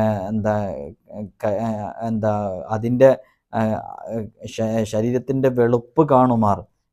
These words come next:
കക്ഷത്തിൻ്റെ താഴ്ഭാഗങ്ങളിലുള്ള വെളുപ്പ് കാണുമാർ കൈ മുകളിലേക്ക് ഉയർത്തിപ്പിടിക്കുമായിരുന്നു എന്ന് ഹദീസിലുണ്ടല്ലോ. അപ്പോ ദുആ ചെയ്യുമ്പോ ചില അദബുകൾ പാലിക്കണം.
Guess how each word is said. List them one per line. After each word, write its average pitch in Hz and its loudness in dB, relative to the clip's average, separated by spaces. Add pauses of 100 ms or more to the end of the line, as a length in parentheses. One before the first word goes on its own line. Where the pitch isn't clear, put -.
കക്ഷത്തിൻ്റെ 131 0 (180)
താഴ്ഭാഗങ്ങളിലുള്ള 127 4 (120)
വെളുപ്പ് 120 0
കാണുമാർ 127 2 (420)
കൈ 113 2 (180)
മുകളിലേക്ക് 127 2
ഉയർത്തിപ്പിടിക്കുമായിരുന്നു 123 0 (120)
എന്ന് 110 0 (340)
ഹദീസിലുണ്ടല്ലോ. 104 -2 (520)
അപ്പോ 113 4 (300)
ദുആ 113 4 (200)
ചെയ്യുമ്പോ 143 2 (100)
ചില 131 -2 (200)
അദബുകൾ 131 0
പാലിക്കണം. 107 -4